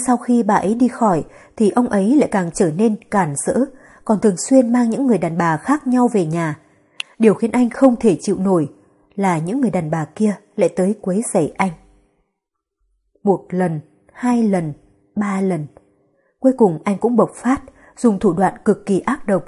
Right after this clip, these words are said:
xử lý mấy ả đàn bà kia sạch sẽ. Cũng kể từ khi đó, anh sinh ra sự căm ghét đối với phụ nữ. Khuôn mặt của bọn họ luôn làm anh nhớ đến những hình ảnh buồn nôn kia. Vì vậy, tin tức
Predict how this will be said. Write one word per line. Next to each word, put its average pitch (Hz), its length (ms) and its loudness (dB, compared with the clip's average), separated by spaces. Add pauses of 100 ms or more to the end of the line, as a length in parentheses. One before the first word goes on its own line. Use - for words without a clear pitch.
(240)
xử 226 180 2
lý 180 200 0
mấy 202 180 0
ả 196 180 -2
đàn 160 200 -6
bà 170 140 0
kia 208 300 0 (300)
sạch 175 140 -2 (200)
sẽ. 202 180 -2 (1120)
Cũng 208 320 0
kể 202 180 4
từ 180 80 -2
khi 220 180 -2
đó, 190 300 -2 (340)
anh 254 160 2 (120)
sinh 240 160 2
ra 226 260 0 (140)
sự - 160 4
căm 208 220 0
ghét 285 220 -2
đối 226 100 2
với 254 200 4
phụ 190 120 2
nữ. 190 280 -2 (460)
Khuôn 269 260 2
mặt 196 160 0
của 180 80 0
bọn 170 180 0
họ 175 360 -2
luôn 233 240 2
làm 190 240 0
anh 220 220 0
nhớ 190 140 0
đến 180 300 -2 (140)
những 220 120 -4
hình 226 160 0
ảnh 170 280 -4
buồn 170 220 -2
nôn 208 220 -2
kia. 202 260 -2 (1000)
Vì 214 120 2
vậy, 190 300 0 (220)
tin 233 180 0
tức 302 200 0